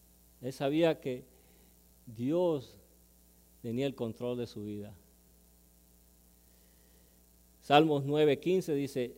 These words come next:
"Se hundieron las naciones en el hoyo que hicieron, en la red que escondieron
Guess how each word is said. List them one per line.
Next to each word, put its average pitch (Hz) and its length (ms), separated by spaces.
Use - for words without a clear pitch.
"Se - 260
hundieron 151 760
las 113 180
naciones 117 640
en 110 120
el 107 140
hoyo 127 400
que 113 120
hicieron, 135 600
en 120 160
la 113 120
red 139 340
que 127 100
escondieron 135 840